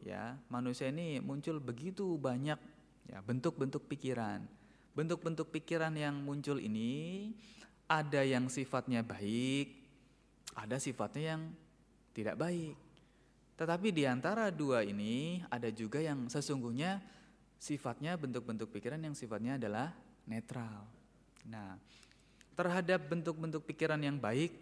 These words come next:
bentuk-bentuk pikiran yang tidak baik, atau bentuk-bentuk pikiran yang netral, sesungguhnya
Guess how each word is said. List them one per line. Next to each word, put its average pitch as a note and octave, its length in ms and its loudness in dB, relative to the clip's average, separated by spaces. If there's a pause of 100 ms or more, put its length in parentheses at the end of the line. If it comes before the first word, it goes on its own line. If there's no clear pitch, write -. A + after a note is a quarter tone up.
(440)
bentuk-bentuk C#3+ 560 -2
pikiran F#3 480 -2
yang D#3 240 2
tidak D3 320 2
baik, C#3+ 320 2 (320)
atau C3+ 240 0
bentuk-bentuk C#3 640 -2
pikiran C3 380 0
yang B2+ 100 0
netral, D#3+ 480 0 (540)
sesungguhnya E3 760 2